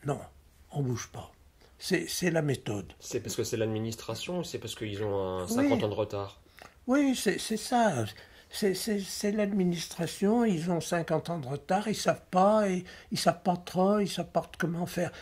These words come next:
Speaker 1: Alors, il y a, au milieu de l'administration, il y a quelques exceptions, c'est vrai. Il y a des gens,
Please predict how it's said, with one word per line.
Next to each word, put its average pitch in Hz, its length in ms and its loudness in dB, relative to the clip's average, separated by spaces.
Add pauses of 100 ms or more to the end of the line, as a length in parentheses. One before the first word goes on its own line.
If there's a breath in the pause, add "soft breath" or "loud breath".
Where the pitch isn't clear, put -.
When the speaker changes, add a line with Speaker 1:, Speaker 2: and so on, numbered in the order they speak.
(120)
Speaker 1:
Alors, 175 260 6
il 214 300 10
y 220 160 10
a, 262 260 4 (240)
au 175 220 0
milieu 156 320 6
de 135 100 2
l'administration, 135 960 2
il 175 340 6
y 196 60 10
a 262 160 8
quelques 120 540 0
exceptions, 110 640 -6 (120)
c'est - 240 2
vrai. 113 360 0 (500 loud breath)
Il 135 60 0
y 143 80 8
a 147 60 8
des 147 240 4
gens, 208 380 6